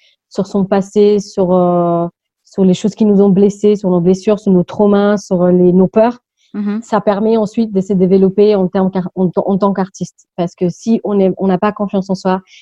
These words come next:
Speaker 1: si on a peur des choses, si on est trop blessé par nos passés, on ne peut pas se développer, on ne peut pas se lâcher en tant
Speaker 2: Mhm.
Speaker 1: qu'artiste.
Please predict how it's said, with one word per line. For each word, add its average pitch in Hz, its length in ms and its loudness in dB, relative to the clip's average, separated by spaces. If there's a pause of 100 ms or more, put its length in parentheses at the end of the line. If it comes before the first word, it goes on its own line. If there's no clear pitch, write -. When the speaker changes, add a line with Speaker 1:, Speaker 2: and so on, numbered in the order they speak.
(100)
Speaker 1:
si - 200 -4
on 208 80 2
a 190 100 2
peur 202 300 0
des 202 100 -2
choses, 202 460 0
si 214 200 -8
on 202 80 0
est 190 160 0
trop 220 120 -2
blessé 202 340 0
par 190 140 0
nos 190 100 0
passés, 196 420 0 (300)
on 185 80 -4
ne 175 60 0
peut 190 240 -2
pas 208 80 0
se 202 140 -4
développer, 190 520 2
on 190 60 0
ne 180 40 -6
peut 185 60 -4 (100)
pas 185 40 -2
se 196 160 -4
lâcher 196 600 0
en 190 100 -4
tant 190 100 -2
Speaker 2:
Mhm. 190 60 2
Speaker 1:
qu'artiste. - 460 -6